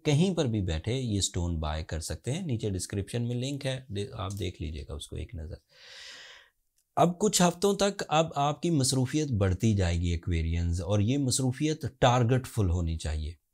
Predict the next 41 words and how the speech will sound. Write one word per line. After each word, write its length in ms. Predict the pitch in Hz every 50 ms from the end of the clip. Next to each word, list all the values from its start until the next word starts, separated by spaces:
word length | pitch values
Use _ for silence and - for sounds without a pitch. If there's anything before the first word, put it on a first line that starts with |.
| _ _ -
आपके 220 | 87 87 - 104
पास 260 | 101 113 117 - -
लिमिटेड 680 | 107 90 90 98 117 139 160 175 170 175 180 170 165 -
टाइम 320 | - 135 123 113 110 104 95
है 220 | 92 98 107 101
ग्रोथ 240 | 95 87 92 90 85
का, 220 | - - 85 85 113 139 - - _ -
कुछ 200 | 147 139 - 113
महीने, 400 | 101 87 95 87 80 78 73 - - _ _ - - - - _ _ _ -
तो 140 | 120 123 -
इसके 460 | - 151 160 - - - - 185 180
मोमेंटम 640 | 160 127 117 113 117 123 135 135 131 156 156 147 123
को 360 | 147 151 156 165 160 - - 104
बढ़ाते 640 | 92 101 107 104 101 113 113 113 107 - 104 98
रहिए 360 | 92 85 82 85 90 113 135 -
कामयाबियों 640 | - 113 104 98 92 87 85 85 85 90 90 90
के 100 | 85 92
लिए। 400 | 85 82 82 101 139 160 196 202 - _ _ _ _ _ _ - - _ -
And 260 | - 98 104 107 104 101
जैसे 380 | 98 104 107 113 110 - 156
ये 160 | 165 165 160 156
मोमेंटम 500 | 151 143 131 131 127 131 127 139 135 135
अपनी 240 | 131 131 139 139
पीक 300 | 127 135 131 135 135 - -
पर 100 | 135 123
पहुंच 220 | - 110 101 101
गया, 200 | 98 107 120 139
उसके 240 | 147 127 - - 131
बाद 220 | 120 113 120 131
अगर 200 | 131 131 131 127
बैड 400 | 120 98 90 95 104 120 127 120
पैच 200 | - 107 101 98
भी, 160 | 98 95 92 90
जैसे 240 | 92 90 90 95 90
सैटर्न 440 | - 95 90 90 - 113 104 98 90
रेट्रोग्रेड 520 | 90 87 - 98 95 92 92 95 92 85
हो 100 | 80 82
जाएगा 280 | 80 80 78 78 80 82
जून 280 | 80 82 82 80 80
में 140 | 78 78 76
जाके 300 | 76 73 76 - -